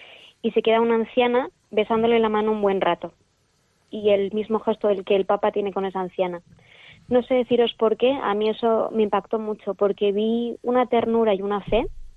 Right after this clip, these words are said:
por parte de esa mujer y, y el cómo la Iglesia está, eh, eh, le veas o no le veas, siempre va a estar apoyando a, a los que sufren. Y también me gusta mucho que el Papa les dice en ese momento que no tiene palabras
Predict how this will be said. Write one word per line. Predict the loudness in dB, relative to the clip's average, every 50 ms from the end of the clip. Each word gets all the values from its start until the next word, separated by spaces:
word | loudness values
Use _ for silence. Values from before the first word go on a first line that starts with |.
| -20 -10 -4
por | -2 -2 0
parte | 0 0 0 0 0 -2 -2
de | -2
esa | -2 -4 -4
mujer | -4 -6 -6 -6 -4 -4 -4 -4 -4 -10 -20 -20 -20 -20 _ _ _ _ -20 -20 -20 -20 -20 -20 -20 _ _ -16 -6 -2
y, | 0 2 2 2 0 0 0 0 -2 -4 -4 -2
y | 0 2
el | 2 2 2
cómo | 0 2 2 2 2
la | 2 2
Iglesia | 2 2 0 -2 -2 -2 -2 -4
está, | -4 -2 -2 0 0 0 -2 -6 -14 -20 -10 -4
eh, | -2 0 0 2 0 0 0 0 0 -2 -2 -4 -6 -6
eh, | -4 -2 -2 -2 -4 _ _ _
le | 0 2 4 4
veas | 4 4 2 2 -2 -2
o | -4
no | -2
le | 0 0 2
veas, | 2 2 2 0 -2 -2
siempre | -2 -2 0 0 0
va | 0 0
a |
estar | -2 -2 -2 -2
apoyando | 0 2 2 2 2 0 -2 -4 -2 -2
a, | 0 0 -2 -2
a | -2 -4
los | -4 -4 -6 -8
que | -8 -8
sufren. | -6 -6 -6 -4 -4 -6 -6 -6 -6 _
Y | -4 -2
también | 0 0 2 2 2
me | 0 0
gusta | 0 -2 -4 -4 -6 -6
mucho | -4 -6 -6 -8 -8 -8 -8 -8 -8 -12 -20 _ -20 -20 -20 -20 -20 -20 -20 _ _ _ _
que | 0 2 2 4 4 2 2 0 -2 -2 -2
el | -2 -2 0
Papa | 0 0 0 2 0 0 0 0 -2 -4
les | -2 -2 -2 0
dice | 2 0 0 2 0
en | -2 -2 -4
ese | -6 -4 -4
momento | -2 -2 -2 -2 -2 -2 -2 -2 -4 -4 -6 _ -6
que | -2 -2 0
no | 0 0
tiene | 0 0 0 2 2
palabras | 2 2 2 2 0 0 -2 -4 -6 -6